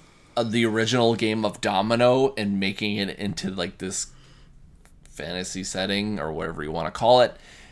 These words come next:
and being able to make it in a way that's just different from regular Dominoes. But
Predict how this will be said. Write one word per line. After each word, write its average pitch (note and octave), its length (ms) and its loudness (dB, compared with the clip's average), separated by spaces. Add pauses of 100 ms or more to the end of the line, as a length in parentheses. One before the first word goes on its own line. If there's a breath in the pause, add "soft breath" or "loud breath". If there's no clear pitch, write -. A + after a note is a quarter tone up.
(220 soft breath)
and F#2+ 400 -2
being G2+ 160 -2
able G2+ 160 -2 (100)
to F#2+ 60 -10 (300)
make G#2+ 260 -2
it G2+ 80 0
in G2 160 -2
a F#2 60 -2
way F#2 320 0
that's F2+ 460 -4
just - 480 -6 (180)
different E2 340 -8
from F#2 200 -8
regular F#2 280 -4
Dominoes. G2 680 -2 (440 soft breath)
But - 260 -2